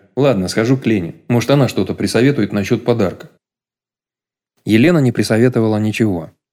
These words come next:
Немного смущаясь, она поведала, что когда она начала упрекать Надежду, что не предупредила заранее, та ответила, что свой подарок она и так получит.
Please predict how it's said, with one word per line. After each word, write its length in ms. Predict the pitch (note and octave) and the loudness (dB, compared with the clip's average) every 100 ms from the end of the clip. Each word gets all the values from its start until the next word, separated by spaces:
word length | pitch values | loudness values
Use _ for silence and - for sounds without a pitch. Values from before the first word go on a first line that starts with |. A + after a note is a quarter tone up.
| _ _ | _ _
Немного 440 | A2+ A#2 A#2 A2 G#2+ | 0 2 4 2 -2
смущаясь, 560 | - A2 - E3 C#3 | -2 -4 0 0 0
она 180 | A2+ A#2+ | 0 -2
поведала, 520 | A#2+ A#2+ G#2+ F#2 F#2 | 0 2 2 0 -4
что 140 | F#2 A#2+ | -2 -2
когда 340 | B2 A#2+ A2+ | -2 0 0
она 160 | A2 A2+ | 0 0
начала 340 | A#2 G#2+ G#2 | 0 -2 -4
упрекать 440 | G2+ A2+ - G#2+ A2 | -2 -4 -2 -4 -2
Надежду, 440 | A2+ D#3+ C#3 G#2+ | -2 0 -2 -4
что 160 | - G#2+ | -6 -4
не 100 | G#2+ | -4
предупредила 640 | - A#2 G#2+ A#2 A2+ G2+ | 0 -2 0 0 0 0
заранее, 540 | G2+ A2 G#2 G2 F2+ - _ _ - | 0 0 0 -2 -6 -12 _ _ -2
та 120 | E3+ | 0
ответила, 460 | D3+ A#2 F#2+ F#2+ | 2 0 0 -6
что 180 | F#2+ - | -6 -6
свой 260 | G2+ A#2+ G#2+ | -4 -2 -2
подарок 500 | A#2 C3 D#3+ C3 - - | 0 0 0 -2 -8 -2
она 220 | C#3 D3+ | 0 0
и 20 | |
так 260 | B2+ F#2 - | -2 -8 -6
получит. 480 | F#2+ F2+ - - | -6 -4 -8 -16